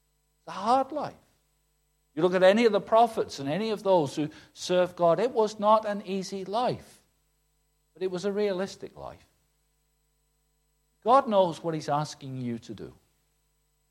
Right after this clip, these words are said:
He knows what he's asking you to do as a parent. He knows what he's asking you to do as an employee, as a retired person, whatever stage of life. He knows what he's asking you to do when he asks you to witness or to live your life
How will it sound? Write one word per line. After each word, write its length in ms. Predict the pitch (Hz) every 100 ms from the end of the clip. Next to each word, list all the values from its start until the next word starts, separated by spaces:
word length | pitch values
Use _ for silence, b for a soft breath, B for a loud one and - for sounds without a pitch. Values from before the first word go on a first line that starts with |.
| _ _ _ _ _ _
He 100 | _
knows 220 | 113 131 127
what 120 | 143
he's 120 | 127
asking 420 | 143 147 - 139
you 120 | 151
to 100 | 151
do 180 | 135 147
as 100 | 147
a 40 | 147
parent. 540 | - 190 165 90 78
He 120 | 107
knows 240 | 113 131 135
what 120 | 147
he's 120 | 143
asking 340 | 160 156 151
you 120 | 151 156
to 120 | 151
do 200 | 170 180
as 100 | 165
an 60 |
employee, 680 | 151 147 - 170 170 170 190 B B
as 120 | - 117
a 60 |
retired 540 | 117 113 - 165 156 -
person, 320 | 160 139 143
whatever 280 | 143 147 127
stage 320 | - 135 135
of 120 | 135
life. 280 | 170 202 - _ _ _ _ _ _ _ _ _ _ _ _
He 60 | 165
knows 240 | 220 247
what 80 | 233
he's 140 | 175
asking 380 | 165 160 160 156
you 80 | 147
to 180 | 139 147
do 80 | 151
when 140 | 160
he 200 | 151 151 147
asks 280 | 160 156
you 100 | 165
to 140 | 151 170
witness 560 | 165 202 - 98 -
or 100 | 113
to 120 | 110 143
live 240 | 165 151
your 140 | 156
life 260 | 151 170 120